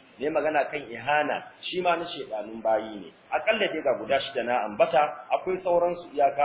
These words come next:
abin da na iya karantowa cikin sauki, cikin a gurguje kenan. Allah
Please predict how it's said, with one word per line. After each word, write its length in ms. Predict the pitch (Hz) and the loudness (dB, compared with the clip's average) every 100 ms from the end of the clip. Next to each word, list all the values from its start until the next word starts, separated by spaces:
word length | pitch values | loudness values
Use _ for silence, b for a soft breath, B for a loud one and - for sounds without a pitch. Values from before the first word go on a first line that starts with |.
| 117 | 2
abin 240 | 127 127 | 0 -2
da 80 | 120 | -4
na 0 | |
iya 240 | 110 127 - | -2 -2 -2
karantowa 500 | 120 120 117 120 107 104 | 0 0 -2 -2 -2 -2
cikin 240 | - 120 - | -10 -18 -8
sauki, 400 | 143 139 143 127 | -6 -6 -14 -16
cikin 240 | 131 - - | -16 -14 -8
a 140 | - | -6
gurguje 400 | 101 101 98 135 | -6 -10 -10 -10
kenan. 380 | 120 107 127 123 - - - | -8 -4 -2 -4 -10 -14 -2
Allah 260 | 175 170 | 2 2